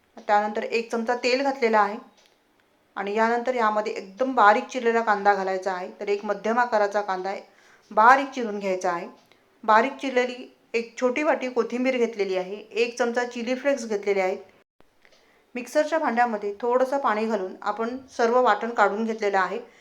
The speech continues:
आणि आता आपल्याला हे पीठ जे आहे ते तयार करून घ्यायचं आहे. तर चांगलं मळून मळून हे पीठ तयार करून घेऊया. अगदी चपातीचं जसं पीठ असतं तसंच पीठ आपल्याला इथे तयार करायचं आहे. पीठ जर सैल झालं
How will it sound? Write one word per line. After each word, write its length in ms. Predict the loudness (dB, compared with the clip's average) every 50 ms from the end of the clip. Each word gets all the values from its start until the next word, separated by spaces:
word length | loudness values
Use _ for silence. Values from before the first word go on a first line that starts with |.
| _ _ _ -6
आणि 160 | -6 -4 -4
आता 220 | -6 -4 -2 -2 -2 -2 -4 -8 -12
आपल्याला 380 | -10 -6 -4 -2 0 0 0 0
हे 180 | 0 0 -2 -2
पीठ 300 | -2 -4 -6 -8 -6 -2
जे 100 | -2 0
आहे 160 | 0 0 -2 -4
ते 80 | -4 -4 0
तयार 240 | 2 4 4 2 2
करून 260 | -2 -4 -6 -4 -4
घ्यायचं 300 | -4 -4 -4 -4 -4 -4
आहे. 140 | -4 -6 -8 -10
तर 40 | -4
चांगलं 340 | -2 -2 -2 0 0 -2
मळून 320 | 0 0 0 0 0 0 0
मळून 220 | -2 -2 -2 -2
हे 100 | -4 -4 -4
पीठ 260 | -6 -8 -8 -6 -2
तयार 220 | 0 0 0 0
करून 280 | -2 -4 -6 -4 -4 -4
घेऊया. 320 | -4 -4 -4 -4 -4 -6 -8 -10 -16 _ _ _ _ _ _ -4
अगदी 260 | -4 -2 -2 -4 0
चपातीचं 520 | 2 2 4 4 4 2 2 0 -6 -4
जसं 240 | -4 -4 -4 -6 -6
पीठ 200 | -6 -6 -4 -2 -2
असतं 220 | -2 -2 -4 -4 -4
तसंच 280 | -4 -4 -4 -6 -8 -6
पीठ 200 | -8 -8 -4 -4
आपल्याला 280 | -4 -2 -2 0 0
इथे 320 | 0 0 0 0 -2 -2 0 0
तयार 240 | 2 2 2 2
करायचं 380 | 0 -2 -4 -4 -4 -4 -6 -8
आहे. 220 | -8 -8 -10 -14 -18 -20 -20 -20 _ _ _ _ _ _ _ _ _ _ _ _ _ _ _ _ _ _ -6
पीठ 200 | -4 -4 -4 -2
जर 80 | -4 0
सैल 280 | 2 4 4 4 4
झालं 260 | 2 0 -2 -2 -4